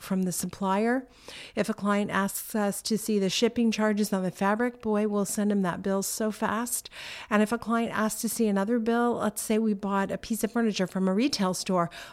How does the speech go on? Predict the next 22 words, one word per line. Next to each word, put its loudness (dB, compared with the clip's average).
we're 6
happy 0
to 4
send 2
them 4
the 4
original 0
invoice 2
because -2
our 0
contract -2
is 2
very 2
clear 0
how 2
we 2
make 4
money 4
on 0
selling 0
that -2
product. -2